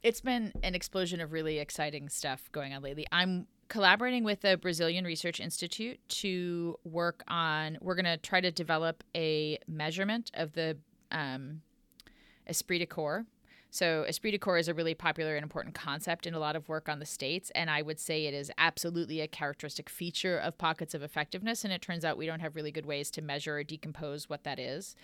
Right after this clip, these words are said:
So we're working on that. We're also gonna do,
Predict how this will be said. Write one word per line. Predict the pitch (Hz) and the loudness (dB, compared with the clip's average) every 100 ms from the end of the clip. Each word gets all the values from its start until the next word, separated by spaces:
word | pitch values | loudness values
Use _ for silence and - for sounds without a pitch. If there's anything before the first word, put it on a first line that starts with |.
| - - - - | -20 -18 -20 -14
So | - 185 170 170 165 | -2 2 4 4 0
we're | 165 | -4
working | 170 - 180 | -4 -4 -4
on | 226 254 | -2 2
that. | 180 175 220 | 2 2 0
We're | 175 185 | 2 4
also | 160 - 185 | 4 2 0
gonna | 175 170 | -2 -2
do, | 160 170 160 156 156 | -2 -2 -2 0 -2